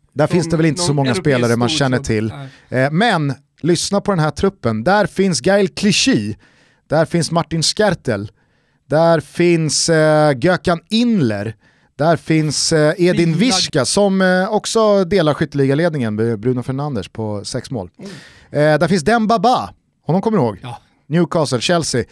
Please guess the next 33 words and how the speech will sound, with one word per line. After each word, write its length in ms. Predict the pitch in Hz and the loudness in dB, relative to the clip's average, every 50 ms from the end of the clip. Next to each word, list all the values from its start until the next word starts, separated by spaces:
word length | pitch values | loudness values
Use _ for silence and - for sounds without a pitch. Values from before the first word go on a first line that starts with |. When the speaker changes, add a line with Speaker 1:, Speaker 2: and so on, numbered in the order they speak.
| - 151 | -12 -14
Speaker 2:
Ja, 40 | 156 170 165 | -12 -12 -12
ja, 60 | 143 127 123 | -12 -8 -2
ja. 280 | 147 160 165 170 165 165 | 0 2 4 4 4 2
Speaker 1:
Eh, 60 | 156 | 2
där 140 | 180 190 - | 2 0 0
finns 260 | - 190 196 175 226 | 2 0 0 0 0
El 120 | 214 180 180 | 0 2 2
Hierro 240 | 190 190 185 196 | 4 4 2 2
Elia, 500 | 190 196 214 247 247 196 151 127 117 104 - _ _ _ - 120 | 0 0 0 0 2 2 2 2 0 -2 -8 _ _ _ -8 -2
holländaren 640 | 110 196 196 170 165 190 220 226 208 160 151 139 127 | 0 2 4 4 4 4 2 2 2 0 0 0 0
som 200 | - - 160 156 | -2 -2 -2 0
man 160 | 156 160 156 | 0 0 -2
trodde 440 | - - 208 214 160 131 139 170 196 | -2 0 0 0 0 0 0 -2 -2
skulle 460 | - - - - 190 156 139 135 135 | -2 -2 -2 0 0 2 2 0 -2
flyga 460 | 131 - 175 156 120 120 139 170 123 107 | -2 -2 -2 0 0 0 0 0 0 0
men 200 | 113 120 117 113 | -2 -4 -6 -6
som 380 | - - 127 123 123 123 131 - | -6 -6 -6 -4 -4 -6 -8 -6
aldrig 400 | 151 156 135 117 110 120 127 123 | -4 -4 -4 -2 -2 -4 -4 -4
riktigt 280 | 139 - - 117 - - | -4 -6 -8 -10 -8 -6
flög. 220 | - 165 127 110 | -4 -2 -2 -2
Speaker 2:
Men 100 | - - | -2 -4
som 100 | - - 220 | -2 -2 -2
Speaker 1:
Eller 220 | 254 269 285 277 285 | 0 0 0 0 0
om 40 | |
man 120 | 285 294 277 | 2 2 2
nu 60 | 254 | 2
Speaker 2:
flyger. 240 | 254 254 233 226 208 | 2 2 4 4 4
Speaker 1:
gör 200 | 208 185 175 160 | 4 4 2 2
det 200 | 156 139 123 - - - _ _ - | 2 2 0 -2 -6 -14 _ _ 0
i 260 | - 135 156 175 139 | 2 2 2 2 0
Turkiet. 640 | - - - 165 - - 139 127 117 113 107 - - - - - - - - _ _ _ _ | -2 -2 -2 -2 0 0 0 2 2 0 -2 -4 -10 -20 -20 -20 -20 -20 -20 _ _ _ _
Fredrik 240 | - 170 180 180 151 | -2 0 0 0 0
Gulbrandsen, 760 | 135 220 220 190 156 165 170 165 165 - - - 143 113 95 | 2 2 2 2 2 2 0 0 0 0 -2 -2 -2 -2 -4